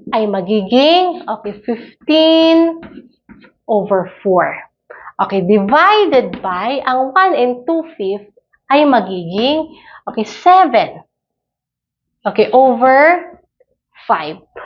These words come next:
So, we have fifteen divided by four, uh, fifteen over four divided by seven over five. Okay, let's apply multiplying by the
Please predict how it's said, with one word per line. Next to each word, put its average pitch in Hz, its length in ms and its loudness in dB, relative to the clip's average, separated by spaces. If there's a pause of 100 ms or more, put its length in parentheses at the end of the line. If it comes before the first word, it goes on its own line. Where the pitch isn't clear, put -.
(120)
So, 254 160 2
we 233 160 4
have 208 160 2
fifteen 370 400 0
divided 320 480 2
by 302 320 0
four, 302 400 2
uh, 208 160 2
fifteen 339 320 -2
over 320 400 4
four 294 240 2
divided 202 560 -6
by 220 240 0 (160)
seven 262 560 2 (640)
over 202 480 0
five. 147 320 -6 (460)
Okay, 214 500 0 (560)
let's 339 240 0
apply 339 640 2
multiplying 302 1200 0
by 233 480 -2 (240)
the 214 80 0